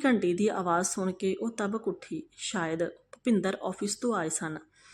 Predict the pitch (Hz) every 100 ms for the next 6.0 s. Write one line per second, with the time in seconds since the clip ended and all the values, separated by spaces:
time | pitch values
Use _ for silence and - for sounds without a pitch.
0 | - - _ 277 302 294 247 233 254 254
1 | 254 254 - 202 190 196 220 214 196 226
2 | 226 196 196 - 196 190 185 170 160 160
3 | - 175 180 165 - - - 196 190 190
4 | 180 165 156 156 202 202 202 202 233 233
5 | 240 269 240 185 180 175 165 160 -